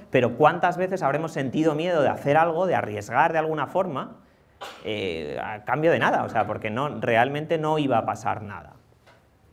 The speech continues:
Y el objetivo al final es, oye, el miedo es bueno, te salva la vida, pero aprende a actuar a pesar del miedo. No te pelees con él,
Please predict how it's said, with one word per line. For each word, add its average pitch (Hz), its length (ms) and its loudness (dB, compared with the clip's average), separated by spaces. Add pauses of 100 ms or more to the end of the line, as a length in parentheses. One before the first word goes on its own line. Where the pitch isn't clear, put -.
(1120)
Y 160 60 4
el 147 80 8
objetivo 156 480 2
al 185 100 2
final 175 380 -2
es, 127 340 0
oye, 135 480 0 (140)
el 139 160 2
miedo 185 300 2
es 170 100 -2
bueno, 185 320 0
te 156 80 -2
salva 156 260 2
la 165 120 4
vida, 175 400 -2 (200)
pero 123 240 4
aprende 156 560 0
a 131 60 6
actuar 131 420 2
a 143 100 0
pesar 123 300 -4
del 113 160 -6
miedo. 104 300 -8
No 101 140 -6
te 107 80 -2
pelees 120 320 2
con 139 160 2
él, 214 240 -4